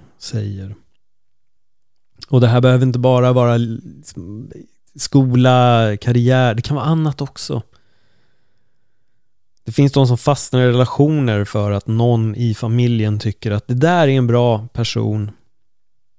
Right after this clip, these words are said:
Den borde du vara med. Men det finns ingen kärlek och ändå fastnar man bara där och stannar kvar och stannar kvar och stannar kvar för att de andra tycker att det här är ju bra.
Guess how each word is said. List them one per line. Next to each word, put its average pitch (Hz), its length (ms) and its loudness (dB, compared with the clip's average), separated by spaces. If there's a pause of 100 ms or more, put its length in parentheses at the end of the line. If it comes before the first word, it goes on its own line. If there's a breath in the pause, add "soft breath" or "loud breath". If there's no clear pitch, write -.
Den 127 220 0
borde 165 180 2
du 151 80 4
vara 113 240 2
med. 104 240 -6 (1900)
Men - 80 -20
det 107 80 -14
finns 117 520 -4
ingen 101 220 -4
kärlek 104 800 -4
och 104 80 -4
ändå 101 920 -4
fastnar - 520 -8
man 117 200 -4
bara 101 180 -6
där 98 300 -8
och 110 100 -12
stannar 104 260 -8
kvar 107 440 -6
och 110 100 -12
stannar 107 260 -10
kvar 107 400 -8
och 107 80 -10
stannar 104 240 -10
kvar 104 400 -10
för - 120 -16
att - 80 -14
de 85 160 -10
andra 113 360 -4
tycker - 400 -10
att - 420 -12
det 92 120 -10
här 110 240 -6
är 127 60 -6
ju 120 180 -6 (340)
bra. 90 400 -8